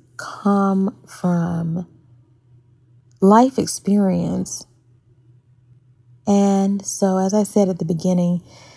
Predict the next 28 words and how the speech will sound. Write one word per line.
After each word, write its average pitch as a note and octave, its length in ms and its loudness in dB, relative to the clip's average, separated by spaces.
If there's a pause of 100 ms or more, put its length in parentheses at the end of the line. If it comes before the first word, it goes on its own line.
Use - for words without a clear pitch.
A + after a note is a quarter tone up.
(920)
and F3+ 100 4
I'm F3+ 100 4
gonna F#3 140 2
say G3 240 4
to G3+ 60 4
my G3+ 180 2
dad G#3 340 4
and G#3+ 100 2
to A3 80 0
all G3+ 200 2
of G#3+ 80 2
you, G#3 160 2
I F#3+ 140 -2
understand G3+ 1080 -2
now. F3 520 -4 (420)
I G3+ 100 6
understand F#3 800 2
what F3+ 180 -4
Daddy F#3 300 0
meant. G#3 540 -4 (680)
I F#3+ 140 2
understand F#3 760 0
why F3+ 120 0
he F3+ 140 0
lived F3 280 0
as F3 160 0
he F#3 120 2
did. G#3 380 0